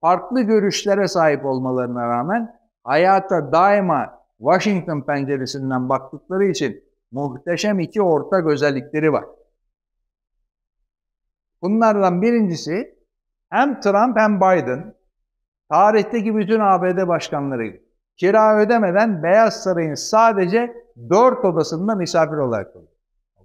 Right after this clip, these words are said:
Bütün A B D başkanları gibi Beyaz Saray'da yediklerin, içtiklerinin parasını kendi ceplerine ödediler. Çünkü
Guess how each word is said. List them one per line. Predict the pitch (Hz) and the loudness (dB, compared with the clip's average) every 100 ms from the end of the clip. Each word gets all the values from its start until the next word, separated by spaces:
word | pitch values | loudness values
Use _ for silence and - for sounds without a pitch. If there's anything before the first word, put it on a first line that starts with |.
| 92 _ _ _ _ _ _ _ _ _ _ _ _ _ | _ _ _ _ _ _ _ _ _ _ _ _ _ _
Bütün | 139 165 247 | -4 -2 2
A | 262 214 202 | 4 4 4
B | 202 | 2
D | 208 202 | 2 2
başkanları | 180 - 170 160 156 143 | 0 -2 -4 -2 -2 -2
gibi | 139 165 277 277 _ _ _ _ - | -2 -2 -2 -6 _ _ _ _ -4
Beyaz | 156 226 233 - | 2 4 2 0
Saray'da | 202 180 165 151 | 0 2 2 2
yediklerin, | 143 139 156 185 - 202 202 | 2 2 2 -2 -4 -4 -2
içtiklerinin | 185 - 180 _ 202 196 | -4 -6 -12 _ -4 -4
parasını | - 190 202 185 208 240 | 0 2 2 0 -2 0
kendi | 220 170 190 190 | 0 0 0 0
ceplerine | 185 185 185 185 202 | 0 0 -2 0 2
ödediler. | 175 143 110 - - _ _ _ _ _ _ _ _ _ _ _ | 2 2 -2 -16 -20 _ _ _ _ _ _ _ _ _ _ _
Çünkü | 196 247 220 233 302 - | -4 -2 2 2 0 -6